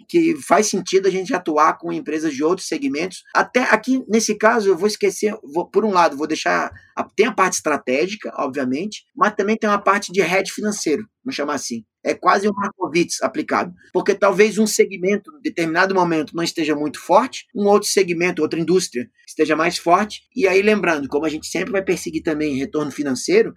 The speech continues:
a gente acaba também aumentando a nossa chance de retorno se a gente tiver segmentos também, de alguma forma, distintos no nosso, no nosso ecossistema ali.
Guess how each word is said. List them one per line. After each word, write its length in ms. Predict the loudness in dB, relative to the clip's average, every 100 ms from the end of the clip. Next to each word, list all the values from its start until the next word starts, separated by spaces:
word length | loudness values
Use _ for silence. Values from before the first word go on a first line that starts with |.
| -6
a 60 | -4
gente 160 | 0
acaba 360 | 0 2 2 2
também 280 | -2 0 0
aumentando 640 | 0 0 0 -2 0 0
a 160 | 0 0
nossa 320 | -4 -4 -2
chance 380 | -2 -2 -6 -6
de 100 | -2
retorno 500 | -2 0 0 0 -4 _
se 140 | -2 0
a 60 |
gente 200 | 0 0
tiver 380 | -2 0 0 0
segmentos 640 | 0 -2 -2 -4 -4 -8
também, 500 | -8 -6 -4 -6 -8 _ _ _
de 140 | -2
alguma 340 | 0 0 -2 -2
forma, 560 | 0 2 4 4 2 2
distintos 720 | -2 -4 -4 -4 -6 -12 -20 _ _ -10
no 160 | -6
nosso, 380 | 0 0 0 -2 0 0
no 240 | -2 -2
nosso 220 | -2 -2
ecossistema 400 | -6 -6 -4 0
ali. 180 | 0 -2